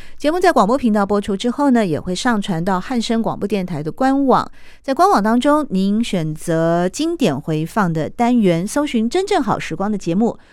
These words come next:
就可以线上收听《真正好时光》为您直播的精彩单元。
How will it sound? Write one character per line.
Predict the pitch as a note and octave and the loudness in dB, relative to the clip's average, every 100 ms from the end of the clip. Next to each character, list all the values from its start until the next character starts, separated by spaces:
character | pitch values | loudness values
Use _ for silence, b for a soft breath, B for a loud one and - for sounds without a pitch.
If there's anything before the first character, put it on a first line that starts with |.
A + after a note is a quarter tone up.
| b _ | b _
就 | D4+ C#4 | -2 2
可 | B3+ | 2
以 | F3+ | 2
线 | - C#4+ | 0 0
上 | C4+ B3+ | 2 2
收 | A3 C#4 C4+ | 2 0 0
听 | C4+ C4+ C4+ B3+ | 0 2 2 2
《真 | - D#4+ | 0 0
正 | D#4 D#4 | 2 0
好 | G#3 - D#3+ | 0 -2 -4
时 | - - | -6 -8
光》 | E3 F#3+ G3 | -2 0 0
为 | G3 | -2
您 | F3 D#3+ E3 F3 | -2 0 -2 -2
直 | - F3+ | -4 -6
播 | E3 E3+ | -2 -2
的 | E3+ D3 | -2 -4
精 | - F#3 | -4 -6
彩 | F#3+ | -4
单 | D#3 F3+ F#3+ | -4 -2 0
元。 | F3 E3+ | 0 0